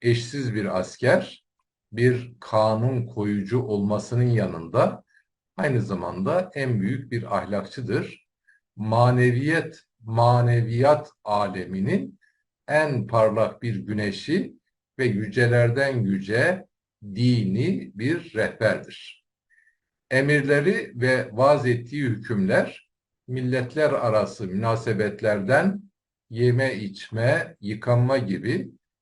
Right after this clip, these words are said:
günlük davranışlara kadar hayatın bütününe şamildir. Getirip tebliğ ettiği akidevi temeller üzerinde öyle bir medeniyet kurmuş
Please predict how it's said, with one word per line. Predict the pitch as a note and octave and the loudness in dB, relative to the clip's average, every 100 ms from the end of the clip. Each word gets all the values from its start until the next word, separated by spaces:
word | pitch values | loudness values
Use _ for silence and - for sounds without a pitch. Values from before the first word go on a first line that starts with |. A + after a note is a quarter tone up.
| _ | _
günlük | B2 B2+ C3 F3 F#3 | -2 -2 -2 -4 -4
davranışlara | B2+ A2+ A2+ A#2 A#2 - B2+ C#3 C#3 | -2 0 0 0 -2 -2 2 2 0
kadar | F#2+ B2 F#3 - _ _ _ _ | -4 0 -2 -4 _ _ _ _
hayatın | B2+ B2+ G2+ - D#3 F#3+ - | -2 2 0 0 -4 -4 -6
bütününe | B2 B2 A#2+ G2+ F#2 C3+ F#3+ F#3+ | -4 -2 -2 -4 -2 0 0 -2
şamildir. | - - A#2+ A2 G2+ F#2+ F2 D2 - - _ _ _ _ _ - | -10 -2 2 2 2 -2 -6 -14 -16 -20 _ _ _ _ _ -4
Getirip | C3 B2+ D3+ E3+ E3+ | -2 0 -2 -2 -2
tebliğ | C#3 C3 D3+ D3+ | -2 -2 -4 0
ettiği | A#2+ A#2 - A2+ F#3 - - _ _ _ - | -2 -2 -6 0 0 -2 -14 _ _ _ -2
akidevi | A#2 A#2 - C3+ A#2+ C3+ C3+ B2+ F3 C#3+ - | 0 0 0 -2 2 2 4 2 0 0 -2
temeller | A#2+ B2 B2 A#2+ C#3 C#3+ A#2+ | -2 0 0 0 0 -2 -4
üzerinde | A#2 G2 G#2+ F#2+ F2+ E2 A#2+ F#3 - _ _ _ _ _ | -8 -6 -4 -4 -6 -2 -2 -2 -6 _ _ _ _ _
öyle | A#2 B2+ C#3+ C#3 | 0 2 2 2
bir | B2 A#2+ | 2 -2
medeniyet | G2+ A2+ A#2 A#2 A#2 A#2+ A#2 - | -2 -2 -2 -2 0 0 0 -4
kurmuş | G2 F2+ G#2 F#3+ - - | -8 -6 -4 -4 -6 -18